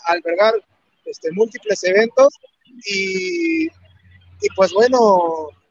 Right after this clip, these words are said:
eh, eso yo creo que está contemplado dentro de las modificaciones que se le hizo al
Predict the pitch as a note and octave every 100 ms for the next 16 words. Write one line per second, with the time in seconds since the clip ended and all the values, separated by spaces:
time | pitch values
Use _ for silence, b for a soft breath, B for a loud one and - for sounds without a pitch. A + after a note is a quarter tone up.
0 | _ _ _ C5 A#4+ A#4 A4+ A4+ A4+ A#4
1 | - A#3+ A#3 A3+ G3 - G#3 G#3 F#3+ -
2 | _ _ _ _ - G#3+ G#3+ G3 F#3+ G3+
3 | G#3+ A3+ G3 G3 G#3+ G3+ F3+ D#3 E3+ E3
4 | E3 F3 F#3 G#3+ - - D#3+ E3 E3 G3+
5 | F#3+ D3+ C#3